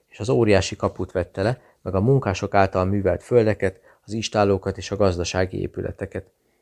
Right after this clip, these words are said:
És a földeket a kis fehér kockaházaktól, alig, hanem a munkások lakhelyétől elválasztott drótkerítést.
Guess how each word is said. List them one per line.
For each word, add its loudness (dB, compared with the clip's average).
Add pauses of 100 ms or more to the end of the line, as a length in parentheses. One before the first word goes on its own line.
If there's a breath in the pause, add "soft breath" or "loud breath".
(360)
És -8
a -2
földeket 0
a -4
kis -8
fehér -2
kockaházaktól, -4
alig, -4
hanem -8
a -8
munkások -8
lakhelyétől 0
elválasztott -2
drótkerítést. -8